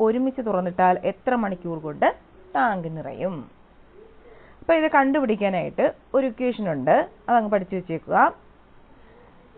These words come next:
എക്സ് വൈ divided by X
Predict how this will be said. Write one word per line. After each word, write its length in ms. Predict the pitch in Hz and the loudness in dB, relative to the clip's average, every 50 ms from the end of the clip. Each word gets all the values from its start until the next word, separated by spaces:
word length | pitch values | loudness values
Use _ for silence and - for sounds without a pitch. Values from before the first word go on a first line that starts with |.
| - - - - - - - - - - - - - 285 294 | -20 -20 -20 -20 -20 -20 -20 -20 -20 -20 -16 -6 -2 -2 -2
എക്സ് 280 | 277 - - - - 381 330 262 | -2 -4 -8 -4 -2 0 6 8
വൈ 180 | 233 208 208 208 202 202 - - - - - - - - - - - - - _ _ - - - - _ _ _ - - - - _ - - | 8 8 8 6 0 -2 -6 -10 -18 -20 -20 -20 -20 -20 -20 -20 -20 -20 -20 _ _ -20 -20 -20 -20 _ _ _ -20 -20 -20 -20 _ -14 -6
divided 460 | 175 175 180 180 190 196 196 208 208 208 208 | -2 0 2 4 4 4 4 4 2 2 4
by 140 | 240 240 262 330 403 - - - - - - - - - - - - | 6 6 6 4 -2 -6 -18 -20 -20 -20 -20 -20 -20 -20 -18 -8 0
X 180 | 277 277 285 | 2 2 2